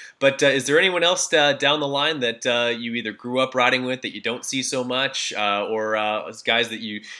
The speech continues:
you just don't come across too, too often, uh, go, like, uh, that you don't see at the races, uh, very often?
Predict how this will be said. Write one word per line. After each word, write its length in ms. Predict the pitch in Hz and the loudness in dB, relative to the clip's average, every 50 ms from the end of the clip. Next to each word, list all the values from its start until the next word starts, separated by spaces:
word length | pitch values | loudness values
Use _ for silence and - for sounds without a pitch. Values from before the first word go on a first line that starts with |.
| - | -12
you 80 | - 147 | -6 -4
just 140 | 165 160 - | -4 0 0
don't 160 | 175 151 127 | 0 0 0
come 160 | - 151 156 | -2 -2 -2
across 360 | 151 - 156 151 156 151 - | -2 0 2 2 2 2 0
too, 300 | - - 139 123 120 - | -2 -4 -4 -4 -6 -8
too 160 | 127 - 123 120 | -10 -4 -2 -2
often, 460 | 120 120 117 - 127 117 117 117 117 | -2 -2 -4 -4 -4 -4 -2 -2 0
uh, 140 | 113 113 107 | 0 0 0
go, 260 | 104 117 117 117 107 - - | 0 0 0 0 0 -4 -4
like, 240 | 107 101 - - 113 | -4 -6 -4 -2 -2
uh, 240 | 107 104 104 104 | -2 0 0 -2
that 140 | 104 98 104 | -4 -4 -8
you 100 | - 110 | -8 -6
don't 160 | 110 113 - | -6 -6 -6
see 160 | - - 113 110 | -6 -6 -6 -6
at 60 | 110 | -6
the 80 | 107 | -6
races, 440 | 95 107 117 - - 101 90 92 80 | -4 -2 -2 -2 -2 -6 -8 -16 -12
uh, 200 | 69 95 90 87 | -8 -8 -8 -8
very 180 | 82 92 90 80 | -8 -8 -10 -10
often? 240 | 80 87 - - | -10 -14 -18 -20